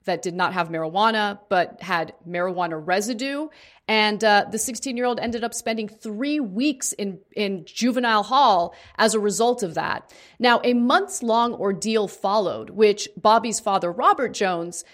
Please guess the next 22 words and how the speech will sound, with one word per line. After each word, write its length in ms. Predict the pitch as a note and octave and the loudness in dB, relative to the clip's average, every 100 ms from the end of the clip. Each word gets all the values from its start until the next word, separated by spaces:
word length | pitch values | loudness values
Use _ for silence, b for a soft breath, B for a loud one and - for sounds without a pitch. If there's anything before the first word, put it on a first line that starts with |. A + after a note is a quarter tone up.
| b | b
described 480 | B3 B3 D4 C4+ C4 | -4 -2 4 4 4
as 100 | A#3 | 0
a 60 | G3+ | -4
horror 400 | - G#4+ A4 D4+ | -4 0 0 0
story 440 | - F3 - C3+ | -2 -6 -6 -8
of 120 | G3+ | -8
police 340 | - C4+ F#4+ - | -6 -2 0 0
showing 320 | F4+ E4 C4 | 0 0 0
up 220 | B3 B3 | 0 0
at 180 | - E4 | 0 0
the 80 | F#4+ | -2
family 380 | - D4 C#4 C4 | -2 -2 -2 -4
home, 200 | A3+ F#3 | -4 -4
sometimes 500 | - C4 C#4+ B3 F#3+ | -6 -4 -4 -4 -4
multiple 540 | G3 B3+ E4 E4 E4 | -2 -4 -4 -8 -8
times 360 | - B3 B3 A#3 | -6 -6 -4 -4
a 100 | G3+ | -4
day 400 | G3+ G#3+ F#3+ - | 0 2 0 2
or 260 | D4 F4+ G4 | 4 4 2
in 140 | D#4+ | 0
the 60 | D4 | -2
middle 480 | C4 C#4 G3 E3+ | 0 0 0 -2